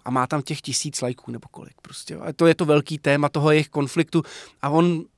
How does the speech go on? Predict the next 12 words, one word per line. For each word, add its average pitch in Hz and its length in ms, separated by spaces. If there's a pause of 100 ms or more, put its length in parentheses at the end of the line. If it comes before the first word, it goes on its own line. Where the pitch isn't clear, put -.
na 151 260
to 196 100
navazuje 180 440
tím, 175 240
„Hele, 175 240
a 156 100
já, 160 300 (760)
já 143 140
vlastně 170 340
chci - 220
mít 170 180
svo-, - 260